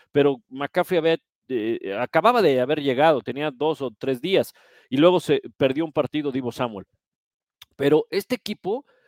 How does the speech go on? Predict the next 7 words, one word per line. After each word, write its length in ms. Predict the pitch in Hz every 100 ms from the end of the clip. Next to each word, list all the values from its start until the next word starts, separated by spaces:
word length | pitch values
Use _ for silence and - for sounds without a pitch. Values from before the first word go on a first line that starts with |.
| _ _ _
es 240 | 165 175
bien 300 | 147 190 214
difícil 400 | 208 - 180 196
que 100 | 165
cambie 380 | - 170 175 180
de 80 | 156
personal 760 | - 123 - 127 135 185 277